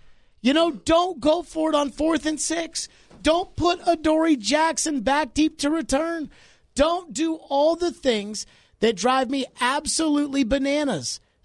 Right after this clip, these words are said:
Don't do it. Like that, that's all I ask. That's all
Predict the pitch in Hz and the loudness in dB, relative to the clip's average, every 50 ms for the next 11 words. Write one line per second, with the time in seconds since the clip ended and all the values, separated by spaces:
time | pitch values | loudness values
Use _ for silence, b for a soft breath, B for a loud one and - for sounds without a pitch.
0 | _ _ 185 170 302 311 311 311 320 302 220 - - 330 349 359 359 339 269 170 | _ _ -2 2 2 2 2 2 -2 -4 -6 -4 -2 0 2 2 2 2 2 0
1 | - - - B B B B B B B B B - 214 247 254 247 - - 277 | -2 -8 -14 B B B B B B B B B -4 0 0 0 0 0 -2 -2
2 | 294 269 - 277 285 - - - - 254 269 294 294 302 269 247 262 262 254 240 | -2 0 -2 -2 -2 -2 -6 -6 -4 0 2 2 2 2 2 2 0 0 2 0
3 | 240 240 226 214 - - - - - _ _ _ _ _ _ _ _ _ _ _ | 0 0 0 0 -2 -6 -8 -12 -20 _ _ _ _ _ _ _ _ _ _ _
4 | 233 240 240 240 - - - _ _ _ _ 214 214 214 220 220 220 226 226 233 | 0 0 2 0 -4 -10 -12 _ _ _ _ 2 4 4 6 6 4 4 2 0
5 | 240 | -4